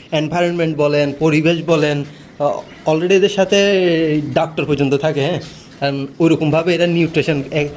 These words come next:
এদেরকে আইটেম দেওয়া হয় ছয় সাত, এদের আইটেমে মনে হয়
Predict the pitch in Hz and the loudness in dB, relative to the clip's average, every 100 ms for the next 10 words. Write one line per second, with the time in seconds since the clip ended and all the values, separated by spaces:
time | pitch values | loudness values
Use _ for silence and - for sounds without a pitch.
0 | - 151 170 180 165 180 180 180 175 185 | -4 -2 0 0 0 0 0 0 2 0
1 | 185 190 175 170 - - - - - 160 | -2 -4 -2 -4 -8 -20 -20 -20 -6 0
2 | 151 196 180 165 175 208 202 196 208 208 | 2 2 2 0 2 2 2 2 2 2
3 | 208 | 2